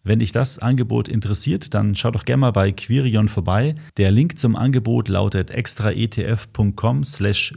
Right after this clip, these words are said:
go slash Quirion. Diesen Link findest du natürlich wie immer auch nochmal in den Shownotes. So, aber nun zurück zum Thema der heutigen Podcast-Episode. Die Fragestellung also, lohnt es sich, Kryptowährungen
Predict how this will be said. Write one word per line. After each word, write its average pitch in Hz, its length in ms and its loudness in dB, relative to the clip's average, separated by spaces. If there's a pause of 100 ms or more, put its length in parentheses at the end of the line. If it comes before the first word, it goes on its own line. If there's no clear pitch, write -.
go 101 340 -2
slash 101 540 -2
Quirion. 95 560 0 (220)
Diesen 143 200 2
Link 110 200 4
findest 113 400 0
du 110 40 4
natürlich 104 520 0
wie 95 100 0
immer 101 540 2
auch 92 180 -2
nochmal 80 240 0
in 85 80 -2
den 113 240 0
Shownotes. - 640 -10 (200)
So, 123 200 2
aber 95 420 0
nun 107 320 2 (140)
zurück 95 540 -6
zum 87 260 -2
Thema 92 500 0 (200)
der 82 240 -4
heutigen 87 580 -2
Podcast-Episode. 95 1040 0
Die 98 260 -2
Fragestellung 110 880 0
also, 101 360 0
lohnt 95 340 0
es 101 140 0
sich, - 320 -4
Kryptowährungen 92 960 0